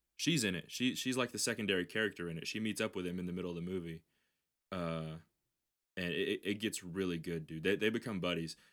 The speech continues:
It get, it gets really good. And for that, for the first few days, he's fine. And then after that, they find him, and he's got a fucking, he has to pay a homeless guy to, his family doesn't believe him. He tries to explain it to his family,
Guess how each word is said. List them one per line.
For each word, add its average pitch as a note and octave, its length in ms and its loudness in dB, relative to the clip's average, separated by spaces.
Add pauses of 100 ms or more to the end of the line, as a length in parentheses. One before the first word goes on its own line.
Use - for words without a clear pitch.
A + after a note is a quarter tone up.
(120)
It G2+ 140 -2
get, A2 180 4
it G2 80 2
gets A2 260 -2
really F2 400 0
good. E2 280 -4 (280)
And G2 160 -2
for G#2+ 180 2
that, G2+ 300 2
for A2 160 0
the G2 120 0
first B2 340 0
few C3 140 2
days, A2+ 540 2 (260)
he's A2+ 180 2
fine. A2+ 480 0
And G#2 160 0
then F#2 100 6
after F#2+ 280 4
that, F#2+ 260 2
they F#2 100 2
find G2 400 -2
him, A#2+ 220 0
and F#2+ 180 0
he's G2+ 180 0
got G2 200 2
a F#2 100 2
fucking, F#2 440 -2 (400)
he B2+ 80 4
has C3 140 6
to - 100 -2
pay A#2+ 260 0
a G#2+ 80 2
homeless G#2+ 460 0
guy D#2 420 -6 (680)
to, F#2 280 -2
his A2 180 0
family D3 360 4
doesn't A#2+ 280 4
believe G#2 300 2
him. E2 100 -2
He G#2+ 100 -2
tries A#2+ 240 2
to A#2+ 100 0
explain G#2 400 0
it D#2+ 80 -6
to A2 100 -2
his F#2+ 120 2
family, F2 520 0